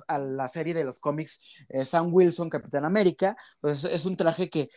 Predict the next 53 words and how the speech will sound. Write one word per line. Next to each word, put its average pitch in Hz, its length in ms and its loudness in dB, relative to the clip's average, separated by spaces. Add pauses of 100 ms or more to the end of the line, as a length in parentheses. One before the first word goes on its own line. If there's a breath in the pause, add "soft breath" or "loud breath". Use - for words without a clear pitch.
(240 soft breath)
que 165 140 -4
claro, 220 260 8
pueden, 214 240 8
a-, 156 380 0
pueden 226 200 0
hacer 180 220 -2
ellos 185 260 -2
lo 165 120 -2
que 131 100 -10
quieran 156 220 -6
con 143 100 -4
los 120 140 -6
trajes, 190 440 0
pero 160 200 0
decidieron 156 500 2
como 165 220 2
de 131 60 4
alguna 147 220 2
forma 160 420 2 (340 soft breath)
respetar 143 580 4
la 160 120 4
estructura, 214 680 2 (160)
que 135 80 -10
se 120 100 -6
veía 117 200 0
bastante 160 400 2
bien, 214 380 6 (460 loud breath)
y, 196 180 8
y 202 280 6
también 190 300 6
meter 208 260 6
a 202 40 10
estos 196 220 2
personajes 160 540 -2
como 147 240 -2
gui-, 147 160 -18
como 151 260 -2
guiños 180 420 -2
que, 131 320 -2 (460 soft breath)
que 170 80 6
a 156 60 10
lo 160 60 4
mejor 170 260 4
como 175 180 2
Battlestar, 202 680 0
que 175 80 0
al 156 40 -2
final 170 280 -2
murió, 208 480 2
pero 160 180 6
bueno, 190 180 -2
es 170 100 -6
como 156 340 -2